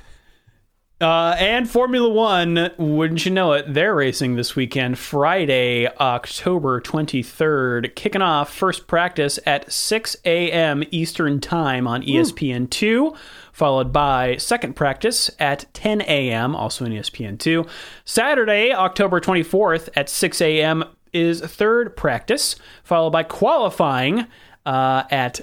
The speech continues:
Speaker 1: nine A M Eastern Time. Third practice, by the way, on E S P N and qualifying on E S P N two. And then the Portuguese Grand Prix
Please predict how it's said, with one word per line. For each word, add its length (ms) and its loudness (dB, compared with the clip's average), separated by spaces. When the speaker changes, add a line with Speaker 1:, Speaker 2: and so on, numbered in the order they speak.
Speaker 1:
nine 760 0
A 260 -4
M 240 -6
Eastern 380 -6
Time. 340 -4
Third 240 0
practice, 320 -4
by 120 -4
the 80 -2
way, 140 -2
on 120 -6
E 100 -2
S 100 -6
P 220 -2
N 220 0
and 160 -6
qualifying 580 -2
on 140 -8
E 80 -4
S 80 -8
P 180 -8
N 160 -2
two. 320 0
And 160 0
then 320 0
the 280 0
Portuguese 840 0
Grand 420 2
Prix 560 2